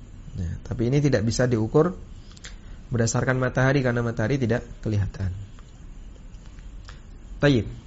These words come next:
Kemudian kita coba lanjutkan. Amma hikmatun nahyi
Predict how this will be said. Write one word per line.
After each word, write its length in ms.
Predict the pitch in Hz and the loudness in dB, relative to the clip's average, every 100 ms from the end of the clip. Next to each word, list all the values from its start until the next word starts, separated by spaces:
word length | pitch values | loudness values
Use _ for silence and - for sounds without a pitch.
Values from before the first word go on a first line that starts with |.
| - - - - - - - - - - - - - - - - - - - | -14 -14 -14 -16 -14 -14 -14 -16 -16 -16 -16 -16 -16 -16 -16 -16 -16 -6 4
Kemudian 280 | 147 180 160 | 6 8 6
kita 360 | 151 143 135 - | 6 6 4 2
coba 200 | 131 113 | 0 2
lanjutkan. 400 | 110 107 - 175 - - - - - - - - - - - - - - - - - - - - - - - - - - - - - - - - - - - | 2 2 2 0 -2 -14 -12 -14 -14 -14 -14 -14 -14 -14 -14 -14 -12 -12 -12 -14 -16 -14 -14 -14 -16 -14 -14 -14 -16 -14 -14 -14 -16 -16 -16 -14 -16 -16 -4
Amma 400 | 160 196 214 196 | 2 4 6 6
hikmatun 560 | 185 214 180 170 165 160 | 4 2 6 6 8 6
nahyi 560 | 180 135 151 175 180 | 8 8 8 8 4